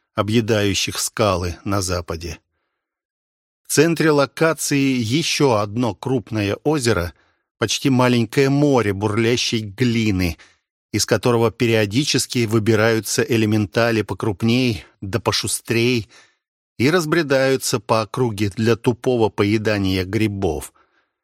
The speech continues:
Насытившись, они снова возвращаются туда, откуда выползли.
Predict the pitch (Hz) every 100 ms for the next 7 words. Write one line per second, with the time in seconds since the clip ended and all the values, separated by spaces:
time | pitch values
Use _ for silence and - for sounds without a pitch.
0 | _ _ - 104 120 160 190 180 160 -
1 | 151 - 127 120 143 - 127 139 151 143
2 | 139 135 131 131 131 - 127 127 123 -
3 | 123 - 127 107 117 - 113 - 139 127
4 | 113 131 127 - 117 95 110 117 110